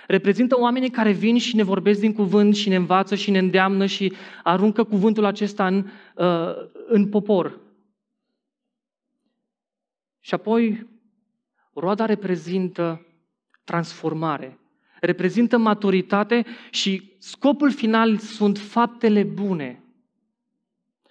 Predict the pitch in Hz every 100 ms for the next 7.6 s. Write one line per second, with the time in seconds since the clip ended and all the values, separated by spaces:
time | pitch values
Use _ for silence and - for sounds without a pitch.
0 | - - 185 196 247 240 208 - 233 233
1 | 185 151 151 170 185 220 254 - _ _
2 | _ _ _ _ 180 160 220 220 190 175
3 | 185 208 - _ _ _ _ 180 185 190
4 | 170 202 202 196 190 170 160 180 170 170
5 | 165 170 156 143 - - _ _ _ _
6 | _ - 185 220 220 254 - 262 269 254
7 | 240 180 175 175 214